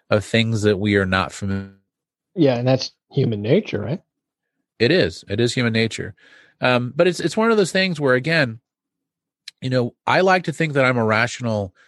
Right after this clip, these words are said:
Speaker 1: uh, human being, that I go out in the world and I experience things, I gather information, I gather data, and I try to make, you know, really rational decisions. But, um, these kinds of processes, and this is, again, just another one, motivated reasoning is one. This is just another, the, the way that we assess risk,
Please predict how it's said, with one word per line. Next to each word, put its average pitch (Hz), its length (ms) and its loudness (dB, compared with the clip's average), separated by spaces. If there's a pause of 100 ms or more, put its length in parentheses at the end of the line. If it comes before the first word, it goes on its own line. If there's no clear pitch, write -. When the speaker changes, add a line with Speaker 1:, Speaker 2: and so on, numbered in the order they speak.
(480)
Speaker 1:
uh, 104 160 2
human 120 300 -2
being, 107 260 0
that 95 100 -2
I 104 80 2
go 113 180 2
out 120 140 2
in 110 80 -6
the 110 80 0
world 101 360 2
and 101 120 -4
I 98 80 0
experience 127 580 -2
things, 113 280 -2
I 98 80 0
gather 104 300 2
information, 101 560 -6
I 95 80 -4
gather 104 340 2
data, 98 420 0 (640)
and 135 100 4
I 139 40 2
try 165 180 2
to 151 60 2
make, 127 280 0
you 127 60 -2
know, 117 100 2
really 117 260 2
rational 104 520 0
decisions. 104 640 -2
But, 117 320 0 (420)
um, 117 140 0
these 180 180 0
kinds 190 280 2
of 123 100 0
processes, 113 760 0
and 135 100 -4
this 151 180 -2
is, 127 140 -2
again, 135 280 2
just 104 140 -6
another 117 140 0
one, 101 160 0
motivated 120 440 2
reasoning 120 340 0
is 113 160 0
one. 113 260 -2
This 120 180 -4
is 127 100 -4
just 113 220 -4
another, 104 400 0
the, 101 260 0
the 107 100 -2
way 110 320 2
that 131 140 0
we 113 160 0
assess 101 420 -2
risk, 110 300 -2